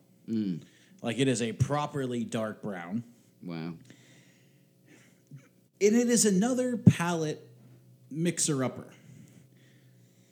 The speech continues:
Speaker 2: When you smell it, it doesn't really smell like anything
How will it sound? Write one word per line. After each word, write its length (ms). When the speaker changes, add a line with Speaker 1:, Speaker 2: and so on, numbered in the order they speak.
Speaker 2:
When 160
you 120
smell 460
it, 160
it 80
doesn't 280
really 180
smell 320
like 220
anything 640